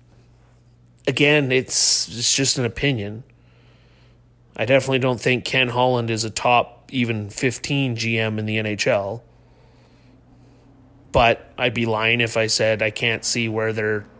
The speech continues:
what they're thinking on some of their moves, some of their decisions. Except for the Duncan Keith trade that was beyond moronic.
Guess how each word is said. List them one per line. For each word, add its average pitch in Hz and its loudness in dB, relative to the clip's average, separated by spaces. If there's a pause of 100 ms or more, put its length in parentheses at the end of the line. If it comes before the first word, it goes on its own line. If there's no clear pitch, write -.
(320)
what 120 -2
they're 113 0
thinking 110 -2
on 110 -6
some 113 -4
of 107 -6
their 104 -6
moves, 110 -6
some 123 -6
of 117 -2
their 107 -2
decisions. 104 -8 (1000)
Except 120 0
for 120 -4
the 113 -2
Duncan 113 -2
Keith 123 -4
trade 110 -4
that 110 -2
was 107 -4
beyond 110 -4
moronic. 104 -4